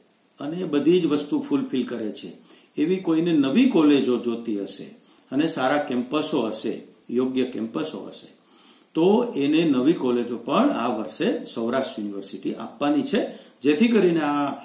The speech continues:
વધારે જે વિદ્યાર્થીઓ આ વખતે પાસ થવાના છે એનો સમાવેશ થઈ શકે. ચોથી વસ્તુ, સૌરાષ્ટ્ર યુનિવર્સિટી external courses પણ ચલાવે છે,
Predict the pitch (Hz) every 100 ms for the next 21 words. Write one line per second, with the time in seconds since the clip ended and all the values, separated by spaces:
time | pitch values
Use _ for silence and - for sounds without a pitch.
0 | - - 120 147 190 190 165 147 147 151
1 | 151 139 156 139 127 127 - 120 113 135
2 | - 113 104 101 98 208 294 - - _
3 | 135 143 147 139 123 120 113 - 101 95
4 | - - - - _ - - - _ 107
5 | 107 165 170 - - 220 247 - - _
6 | _ - - - 143 143 160 160 175 170
7 | 165 - 180 233 180 - 190 208 208 180
8 | - 190 - 202 185 147 139 113 - -
9 | -